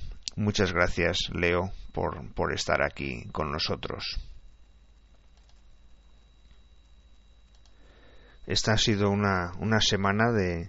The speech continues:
de muchos mensajes, casi que, que no me había dado cuenta de, de, de, pues eso, de que realmente, eh,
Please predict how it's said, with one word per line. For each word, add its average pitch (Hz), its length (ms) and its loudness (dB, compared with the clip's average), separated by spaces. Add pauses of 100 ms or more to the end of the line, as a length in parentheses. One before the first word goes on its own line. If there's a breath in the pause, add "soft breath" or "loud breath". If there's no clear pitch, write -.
(100)
de 92 200 0
muchos 107 400 4
mensajes, 104 640 2
casi 123 340 4
que, 113 220 4 (440 loud breath)
que 113 120 4
no 117 120 10
me 127 120 12
había 117 240 12
dado 110 320 10
cuenta 110 400 6
de, 110 280 6
de, 90 280 0 (100)
de, - 200 -14 (100)
pues - 180 -4
eso, 104 240 -2
de 85 200 -4
que 67 200 -4
realmente, 107 840 4 (340 loud breath)
eh, - 220 -14